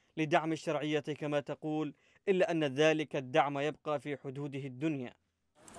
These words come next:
مصادر ميدانية أفادت لبلقيس أن الدعم السعودي محصور على الذخيرة والعربات العسكرية، بينما يمنع على الجيش التسليح الثقيل، كما سبق وأن صرح رئيس دائرة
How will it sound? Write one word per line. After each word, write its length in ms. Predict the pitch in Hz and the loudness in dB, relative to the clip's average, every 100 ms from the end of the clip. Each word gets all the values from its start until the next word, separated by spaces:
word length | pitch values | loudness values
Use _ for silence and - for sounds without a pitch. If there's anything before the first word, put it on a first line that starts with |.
| - - - - - - - - - - - - - - - - - | -10 -8 4 8 8 4 -2 -2 0 0 -2 -4 -8 -10 -10 -10 0
مصادر 480 | 190 202 247 226 220 | 0 4 4 4 2
ميدانية 600 | 185 135 127 123 151 165 165 | 2 2 2 2 4 4 2
أفادت 560 | 156 139 160 151 143 | -2 -2 0 0 -2
لبلقيس 680 | 147 139 - 147 160 175 - | -2 -2 -2 0 0 0 -2
أن 160 | 165 151 | 0 0
الدعم 380 | 135 208 202 | 2 0 2
السعودي 600 | 190 175 156 139 131 165 160 | 0 -2 -4 -4 -2 -2 -2
محصور 540 | 143 - - 185 170 | -4 -4 0 0 0
على 160 | 147 135 | -2 -2
الذخيرة 480 | 127 127 165 160 156 | -2 -4 -2 -2 0
والعربات 600 | 156 139 135 131 151 156 | -2 -2 -2 0 -2 -4
العسكرية، 680 | 147 143 - 160 160 135 - - - - - - | -6 -6 -4 -2 0 -2 -8 -16 -18 -16 -6 0
بينما 360 | 131 156 151 | 2 2 2
يمنع 540 | 127 131 160 165 151 139 | 0 0 2 2 0 0
على 100 | 139 | -2
الجيش 340 | 131 156 160 | -2 -4 -4
التسليح 460 | 160 156 - 160 156 | -8 -8 -6 -6 -6
الثقيل، 560 | - 151 156 160 180 - - - - - - | -6 -6 -2 -2 -2 -8 -8 -6 -6 -2 2
كما 220 | 214 180 | 4 4
سبق 380 | 175 170 165 165 | 4 2 2 2
وأن 260 | 147 131 | 2 0
صرح 400 | 127 175 165 151 | 0 0 2 2
رئيس 420 | 156 135 170 156 | 0 0 -2 -4
دائرة 420 | 156 139 131 151 | -2 0 2 0